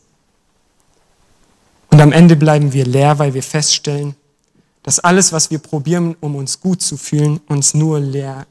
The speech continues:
nur Leere hinterlässt. Und deshalb kommt es zu Hass und Streit in Familien. Deshalb kommt es zu Hass und Streit in Beziehungen.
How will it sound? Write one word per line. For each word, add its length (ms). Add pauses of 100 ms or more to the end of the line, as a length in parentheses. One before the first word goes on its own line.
(140)
nur 200
Leere 420 (1080)
hinterlässt. 720 (3000)
Und 140
deshalb 300
kommt 220
es 180
zu 220
Hass 440 (260)
und 120
Streit 640 (640)
in 80
Familien. 680 (680)
Deshalb 220
kommt 200
es 180
zu 300 (1500)
Hass 260
und 160
Streit 460
in 140
Beziehungen. 680